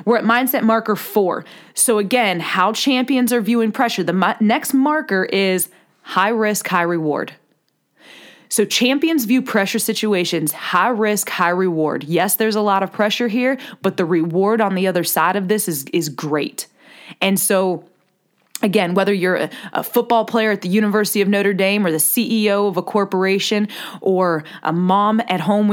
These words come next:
raising kids, right? High risk, high reward. Yes, this is a pressure situation, but the reward on the other side of this is greater than most people could ever even imagine. And so,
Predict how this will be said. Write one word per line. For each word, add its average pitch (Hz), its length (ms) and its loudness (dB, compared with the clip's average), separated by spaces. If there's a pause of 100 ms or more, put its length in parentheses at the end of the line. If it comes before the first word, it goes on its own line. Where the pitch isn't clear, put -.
(180)
raising 208 480 2
kids, - 600 -2 (180)
right? 180 340 0 (560)
High 214 300 0
risk, 214 600 -2
high 180 280 0
reward. 175 540 -2
Yes, 170 400 -2
this 254 200 -4
is 233 120 -4
a 247 40 -2
pressure 220 380 -2
situation, 175 640 -2
but - 200 -4
the 175 60 -2
reward 165 640 0
on 156 140 0
the 143 120 -4
other 196 240 0
side 165 320 0
of 151 140 -4
this 151 180 -2
is 151 160 -2
greater 175 540 0
than 165 320 0
most 185 320 0
people 202 260 -2
could 175 160 -4
ever 175 340 0
even 165 220 0
imagine. 147 640 -4 (760)
And 233 220 2
so, 208 500 0